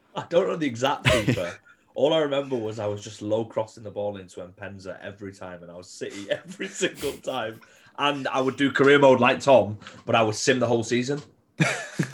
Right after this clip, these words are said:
Speaker 1: So, you know, because you could literally just sim the whole season. I could
Speaker 2: Yeah.
Speaker 1: sim to, like, five years ahead or something, and then just <laughs> see where everyone was at. And yeah, I was that. But I also played pes as well. Like,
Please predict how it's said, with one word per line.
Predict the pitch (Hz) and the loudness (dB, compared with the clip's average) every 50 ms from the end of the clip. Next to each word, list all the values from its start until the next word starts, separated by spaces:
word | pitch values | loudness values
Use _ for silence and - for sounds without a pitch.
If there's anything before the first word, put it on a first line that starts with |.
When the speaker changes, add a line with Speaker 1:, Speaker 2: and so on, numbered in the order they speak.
| 127 | 0
Speaker 1:
So, | 123 117 131 127 | 2 4 6 6
you | 127 127 | 6 6
know, | 139 147 | 6 6
because | 143 139 151 147 135 127 | 6 4 4 2 2 -2
you | 127 | -4
could | - - 127 | -4 -4 -6
literally | 139 156 151 - 131 123 | -6 -6 -8 -10 -12 -12
just | 127 - - | -12 -10 -8
sim | - 156 - | -8 -6 -6
the | - 127 | -4 -4
whole | 135 135 123 | -4 -4 -2
season. | 127 139 135 120 117 | -4 -6 -8 -6 -8
I | 87 110 | -8 -8
could | - - 117 | -4 0 2
Speaker 2:
Yeah. | 107 101 95 92 90 | 4 4 4 4 2
Speaker 1:
sim | - | 0
to, | 131 | -2
like, | 120 110 107 - - _ _ _ _ _ _ _ _ | -6 -6 -8 -10 -12 _ _ _ _ _ _ _ _
five | _ - - 131 139 143 139 127 123 | _ -4 -2 0 2 2 0 0 0
years | 127 127 127 123 120 | -2 -2 -2 -2 -4
ahead | 123 117 127 127 123 | -4 -4 -4 -4 -4
or | 123 | -6
something, | 110 - - 104 107 104 73 | -10 -12 -12 -12 -10 -10 -12
and | 87 110 | -12 -12
then | 113 113 113 107 | -12 -12 -8 -6
just | 127 147 - - - | -6 -6 -6 -6 -6
<laughs> | |
see | - - 156 | -4 -4 -2
where | 147 147 147 143 | -2 -2 0 2
everyone | 139 143 151 - - 170 147 135 135 | 2 0 0 0 0 0 0 2 2
was | 135 131 131 | 0 2 2
at. | 131 127 - 107 101 | 2 2 2 0 0
And | 117 113 110 104 98 | -2 -6 -8 -10 -6
yeah, | 101 98 90 85 | -6 -4 -4 -4
I | 87 95 98 107 | -4 -4 -6 -6
was | 101 98 98 - - - - - - - - | -8 -10 -12 -14 -16 -18 -20 -20 -12 -4 -2
that. | 131 156 147 143 131 | 0 0 0 0 -2
But | 147 139 | -2 2
I | 135 156 165 185 | 4 4 6 6
also | 196 214 208 - 220 196 | 6 4 4 2 0 0
played | 202 190 151 135 - | 2 2 0 0 0
pes | - 139 127 123 123 | -2 -2 -2 -2 -4
as | 107 104 | -6 -4
well. | 120 123 120 104 | -2 -2 -2 -4
Like, | 90 69 90 98 95 92 - - | -6 -8 -8 -10 -10 -10 -14 -20